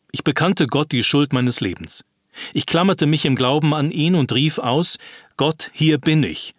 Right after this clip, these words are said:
Mach etwas aus meinem Leben.“ Und er tat es. Welch eine Veränderung. Welch eine Realität.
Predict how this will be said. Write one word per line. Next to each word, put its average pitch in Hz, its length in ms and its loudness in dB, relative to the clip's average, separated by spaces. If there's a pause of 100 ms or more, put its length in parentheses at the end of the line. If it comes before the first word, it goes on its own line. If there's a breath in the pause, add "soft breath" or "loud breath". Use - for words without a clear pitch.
(200 soft breath)
Mach 151 240 2
etwas 123 380 -2
aus - 180 -4
meinem 98 240 -4
Leben.“ 87 380 -6 (1600)
Und 120 180 -2
er 87 120 -8
tat 131 260 -4
es. - 260 -8 (1700)
Welch 127 320 2
eine 107 180 0
Veränderung. 92 760 -4 (640)
Welch 139 380 0
eine 131 220 2
Realität. 131 800 0